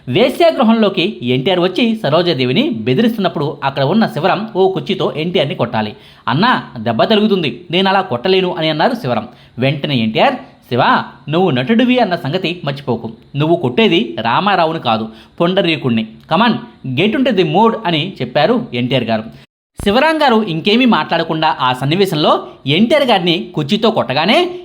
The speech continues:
ఎన్టీఆర్ వీపు చిట్లి రక్తం రాసాగింది. కుర్చీ కూడా విరిగిపోయింది. శివరాం గారు భయపడి ఓ మూలన కూర్చునిపోయారు. దర్శకుడు షార్ట్ కట్ అని చెప్పిన తర్వాత రామారావు వీపుకి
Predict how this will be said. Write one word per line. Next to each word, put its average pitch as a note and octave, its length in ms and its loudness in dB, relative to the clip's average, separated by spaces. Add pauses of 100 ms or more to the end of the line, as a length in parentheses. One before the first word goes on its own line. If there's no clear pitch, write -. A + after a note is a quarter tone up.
ఎన్టీఆర్ D#3+ 420 0
వీపు A#2+ 340 0
చిట్లి - 540 -2
రక్తం C#3+ 340 -2
రాసాగింది. A2+ 580 -2 (260)
కుర్చీ D3 280 -2
కూడా A3 400 2
విరిగిపోయింది. A#2 600 -2 (240)
శివరాం D#4+ 380 2
గారు C4+ 140 4
భయపడి C#3+ 540 0
ఓ E3 120 2
మూలన F#3+ 400 2
కూర్చునిపోయారు. B2+ 640 -4 (200)
దర్శకుడు D3+ 460 0
షార్ట్ - 460 0
కట్ G#3+ 160 0
అని F#3+ 120 -2
చెప్పిన D3 260 -8
తర్వాత E3+ 300 0
రామారావు C#3 720 0
వీపుకి F#3 520 -2